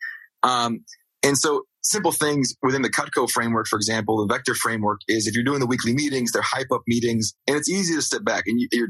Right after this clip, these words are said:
we're al-, we're almost trained this way, and I think in, in middle school and in high school, to sit back and be the cool kid who, like, isn't participating. And there's nothing wrong with it. But what's interesting is if you choose not to do that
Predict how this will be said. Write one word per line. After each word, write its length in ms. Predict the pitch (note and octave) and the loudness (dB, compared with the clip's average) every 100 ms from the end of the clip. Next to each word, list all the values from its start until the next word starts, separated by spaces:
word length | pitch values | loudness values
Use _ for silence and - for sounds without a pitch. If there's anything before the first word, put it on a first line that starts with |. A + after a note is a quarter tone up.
| - | -2
we're 100 | G#2+ - | 0 0
al-, 160 | D#3+ | 0
we're 100 | D3 | 0
almost 280 | D3 B2 - | 0 0 -2
trained 320 | - E3 E3+ | -4 -4 -2
this 140 | B2+ - | -2 0
way, 340 | A#2+ A2+ G#2+ - | 2 2 0 0
and 120 | G#2+ | 0
I 100 | G#2+ | 0
think 200 | G#2 G#2 | 0 0
in, 140 | G2+ - | 0 0
in 240 | G2 F#2+ A#2+ | 0 2 2
middle 180 | C3 | 2
school 240 | C3 - A#2 | 0 2 0
and 80 | F#2+ | 0
in 40 | |
high 160 | A#2 B2+ | -2 -2
school, 360 | - A#2 A2 _ _ _ _ | 0 0 0 _ _ _ _
to 80 | A#2+ | -2
sit 260 | - F#3+ C#3 | 0 -2 0
back 300 | C#3 C3 B2 | 0 0 0
and 180 | G#2 G2+ | -2 2
be 120 | B2+ | 2
the 120 | C#3 C3+ | 2 0
cool 160 | B2+ A#2+ | 0 2
kid 420 | - A#2 A2+ G#2 A2 | 2 2 2 0 0
who, 140 | G#2 | 2
like, 140 | F#2+ - | 0 0
isn't 260 | C3 B2 A#2+ | 0 0 0
participating. 1000 | A2+ B2+ A2+ G#2+ A#2 A2 G#2 G#2 G2+ G2+ _ _ _ _ _ | 0 0 0 0 0 2 2 2 0 -2 _ _ _ _ _
And 180 | D3+ E3 - _ _ - | 0 0 -8 _ _ 4
there's 140 | - | 4
nothing 200 | G#3 D#3 | 6 4
wrong 340 | B2 C#3 C#3 | 4 4 0
with 100 | A2 | -2
it. 100 | - - _ _ _ _ - | -4 -6 _ _ _ _ 4
But 180 | D3 | 4
what's 160 | D3 D3 | 4 2
interesting 400 | G#3 F#3 D3+ C3 | 2 0 0 2
is 160 | B2 - | 0 0
if 160 | C3 | 0
you 60 | C3 | 0
choose 300 | - G#3+ F#3+ | 0 0 0
not 200 | C#3+ C#3 | 0 -2
to 80 | - | -4
do 60 | |
that 120 | - | -4